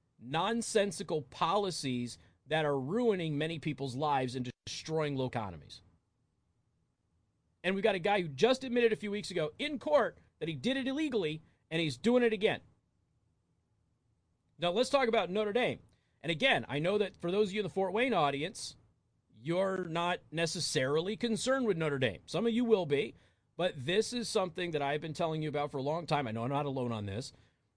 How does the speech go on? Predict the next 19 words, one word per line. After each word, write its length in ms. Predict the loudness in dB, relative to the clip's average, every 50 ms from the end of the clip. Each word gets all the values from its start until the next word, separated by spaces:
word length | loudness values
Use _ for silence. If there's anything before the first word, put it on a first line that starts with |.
| _ -10
You're 160 | -8 -6 -4
gonna 140 | -2 0 0
have 160 | 0 0 -2
to 80 | -4
deal 260 | -6 -2 -2 0 0 0
with 220 | -2 -4 -4 -4 -2
at 140 | 0 2 2
all 200 | 4 4 4 2
sorts 340 | 0 -2 -4 -6 -4 -2
of 120 | -2 -2 -2
schools, 440 | -2 -6 -6 -6 -6 -6 -6 -6 -4
not 240 | -4 -2 -4 -2
just 220 | -2 -2 0 2 2
at 180 | 0 0 0
the 60 | -2 -2
collegiate 540 | -2 -2 0 0 0 0 0 -2 -4 -6
level, 320 | -4 -2 -2 -2 0 -2 -2
but 160 | -2 0 0
also 460 | 0 0 0 0 0 0 0 0 0